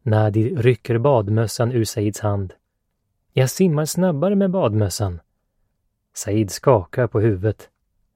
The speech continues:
"Du är pinsam", säger han. Nadir trycker ner de sista sakerna i sin väska. "Nu är jag klar." "Bra, då går vi ut i köket och äter", säger Ali. "Vi har gjort pasta."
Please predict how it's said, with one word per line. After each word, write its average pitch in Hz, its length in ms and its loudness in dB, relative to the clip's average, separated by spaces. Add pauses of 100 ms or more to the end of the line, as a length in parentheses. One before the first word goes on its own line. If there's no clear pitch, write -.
"Du 127 180 2
är 101 40 0
pinsam", 113 880 -2
säger 98 280 -4
han. 98 200 -6 (1500)
Nadir 151 460 4
trycker 151 300 -2
ner 131 200 4
de 131 160 -2
sista - 380 -4
sakerna 110 520 0
i 139 100 -6
sin 117 180 -2
väska. 113 420 -4 (840)
"Nu 147 140 4
är 185 140 4
jag 165 100 -2
klar." 117 360 0 (680)
"Bra, 143 380 2 (120)
då 135 100 -4
går 139 100 2
vi 160 100 2
ut 165 180 2
i 165 40 0
köket 185 480 -2
och 143 60 0
äter", 175 380 -2
säger 107 280 -2
Ali. 95 340 -4 (420)
"Vi 120 140 2
har 139 60 4
gjort 170 220 0
pasta." 165 480 -2